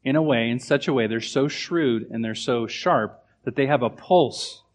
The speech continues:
on the spirit of the age. It's almost like they're in, embodied by the spirit of the age.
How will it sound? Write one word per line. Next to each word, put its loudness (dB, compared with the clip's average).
on 6
the -4
spirit 0
of -4
the -6
age. -14
It's -6
almost 0
like -2
they're 0
in, -8
embodied 0
by -6
the -8
spirit -6
of -12
the -10
age. -18